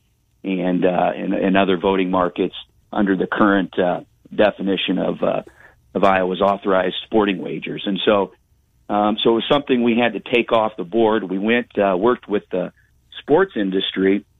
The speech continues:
and actually, uh, we thought that, um, uh, that book,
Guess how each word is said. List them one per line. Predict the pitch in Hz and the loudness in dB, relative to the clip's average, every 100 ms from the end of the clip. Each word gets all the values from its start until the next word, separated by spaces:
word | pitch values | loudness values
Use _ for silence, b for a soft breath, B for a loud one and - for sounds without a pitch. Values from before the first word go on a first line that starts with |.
| _ _ _ _ _ | _ _ _ _ _
and | 123 117 | 2 4
actually, | 143 185 - 104 104 101 | 2 0 0 2 2 2
uh, | 101 98 | 2 0
we | 98 104 | -2 -2
thought | - 113 104 - | 2 2 0 -4
that, | 104 95 104 | -6 -4 -4
um, | 98 90 90 b b b b _ | -2 -4 -10 b b b b _
uh, | - 95 95 | -2 0 2
that | 101 104 | 2 0
book, | 101 110 104 | 0 0 0